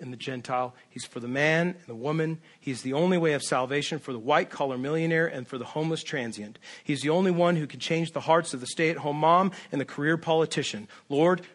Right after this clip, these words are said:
please do that. Jesus is no respecter of your citizenship in this nation or any other because he died for all, that anyone who turns from their sin and trusts in Jesus, who is the only sinless God-man, whose death paid for our sin and resurrection secured our eternal life,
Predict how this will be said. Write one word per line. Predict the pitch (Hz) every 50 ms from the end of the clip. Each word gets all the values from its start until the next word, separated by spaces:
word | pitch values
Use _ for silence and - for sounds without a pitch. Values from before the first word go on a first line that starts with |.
| _ _ -
please | 151 156 139 135 143
do | 135 147 160 151
that. | 147 131 107 107 - - - -
Jesus | - - 190 214 220 185 196 165 175
is | 170 156 143 135
no | 165 170 185 196 208 214 226 220 226 - -
respecter | - 185 175 - - - 208 196 196 - 147 127 127
of | - 151 143 135
your | 139 175 185 202 214 214
citizenship | - - - 220 214 208 202 160 165 160 156 - - 175 165 -
in | - 170 147 147
this | 160 190 208 202
nation | - 202 196 196 - - 180 160
or | 147 165 160 156 -
any | 190 190 202 190 180
other | 175 160 156
because | 131 151 151 - 165 156 -
he | - 151
died | 135 147 165 180 185 196 208 220 214 - - - -
for | - - 170 170 170 -
all, | 202 208 208 190 175 156 143
that | 131 160 170 -
anyone | 196 214 233 240 226 202 185 175 165
who | 160 165
turns | 170 - 208 208 208 -
from | - 185 180
their | 170 160
sin | - - 175 165 175
and | 180 156 147
trusts | - - 202 196 185 - - - - -
in | 180 175 185 185 175
Jesus, | 143 180 180 170 156 131 123 107 - - - - - -
who | 196 190
is | 185 -
the | 165 170 165
only | 185 240 262 262 269
sinless | 233 - - 208 190 190 180 165 -
God-man, | - 185 165 156 156 151 151 147 147 143 151 151 - - -
whose | - 156 147 127
death | - - 220 240 233 240
paid | - 226 233 233 - -
for | 226 214
our | 208 202 -
sin | - - 170 160 151 156 - - - -
and | 160 165 165
resurrection | 170 160 - 151 151 190 233 226 - 247 233
secured | - - 180 - 220 208 190
our | 190 185 180
eternal | 165 165 - 175 165 160
life, | 151 139 139 135